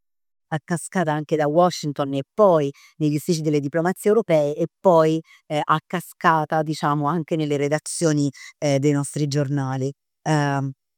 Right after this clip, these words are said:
logicamente questa credo sia appunto la logica, eh, che soggiace a, a questa,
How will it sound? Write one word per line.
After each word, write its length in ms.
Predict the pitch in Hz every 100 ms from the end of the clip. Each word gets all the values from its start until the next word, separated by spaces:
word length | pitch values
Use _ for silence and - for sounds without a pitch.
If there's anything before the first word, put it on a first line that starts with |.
| _ 165
logicamente 960 | 170 160 185 180 180 190 190 - 156 139
questa 500 | - 214 190 - 160
credo 400 | 151 160 165 151
sia 240 | - 160
appunto 480 | 131 - 160 151 147
la 100 | 143
logica, 560 | 143 175 160 147 143 139 - _
eh, 140 | - 143
che 160 | 156
soggiace 800 | 143 175 147 160 156 147 147 139
a, 320 | 135 143 131 127 _ _ _ _ _ _ _
a 200 | - 147
questa, 600 | - 160 - - 139 131